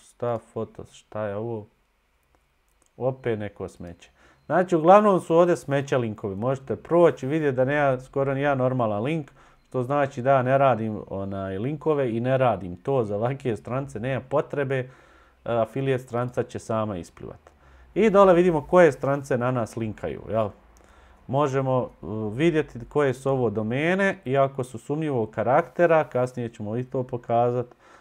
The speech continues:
možemo ih prijaviti, da ne želimo Google da nam broji te linkove jer se nama ne sviđaju. I što je ist-, jako bitno, je anchor tekst, znači s kojim tekstom nas linkaju. Znači,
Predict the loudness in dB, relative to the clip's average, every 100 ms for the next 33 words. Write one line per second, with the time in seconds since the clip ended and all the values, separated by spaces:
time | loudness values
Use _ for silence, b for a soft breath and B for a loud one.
0 | b -2 0 0 -2 -4 -6 -4 2 6
1 | 8 8 4 0 -4 -4 _ _ _ _
2 | _ _ _ _ -8 -4 -2 0 2 2
3 | 2 -2 -2 0 0 0 0 -2 0 2
4 | 2 0 -2 0 0 -4 -2 0 0 -2
5 | -6 -4 -2 -4 -6 -8 -8 -8 -8 -10
6 | -14 b b b b b 2 2 2 2
7 | 4 4 2 -2 -6 -8 _ -10 -2 6
8 | 8 8 6 -2 0 0 2 0 0 b
9 | b b b 2 4 2 -8 _ 0 0
10 | 2 4 4 4 0 0 -6 -6 -6 -10
11 | -8 2 4 4 -2 0 0 0 -2 -2
12 | 2 2 2 -4 -6 -4 -6 -6 -12 b
13 | b b b b b -8 -4 -4 -4 -4
14 | -4